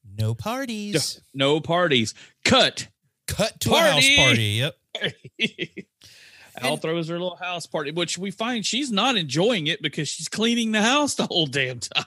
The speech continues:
Speaker 1: Well, that's typically the, w-, w-, the setup of every eighties party in, in movies is the people throwing the party end up cleaning the party up and hate the fact that they've had a party in their house. Um,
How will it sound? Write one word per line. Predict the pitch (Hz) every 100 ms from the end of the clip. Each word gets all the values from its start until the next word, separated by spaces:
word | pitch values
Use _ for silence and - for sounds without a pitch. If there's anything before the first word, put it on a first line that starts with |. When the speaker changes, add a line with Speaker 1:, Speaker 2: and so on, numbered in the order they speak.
| -
Speaker 1:
Well, | 233
that's | 233 233 -
typically | - 277 - 196 170
the, | 156
w-, | 151 156 156
w-, |
the | 139 139
setup | 127 180 156 151
of | 131 117
every | 196 165 127 123
eighties | 131 117 104
party | - 113 104 110 104 - _
in, | 123
in | - 117
movies | 110 107 104 110 120
is | 107 98 - - - _
the | 113
people | 175 160 135
throwing | 127 139 127
the | 113
party | 185 175 123
end | 123
up | 117
cleaning | - 135 120 120 - -
the |
party | 139 120 117
up | 175 -
and | 113
hate | 127 123
the | -
fact | 123 107
that | 113
they've | 107 104
had | 110
a | 107
party | 208 190 110
in |
their | 101
house. | 90 98 - - _ _ _ _ _ -
Um, | 165 131 107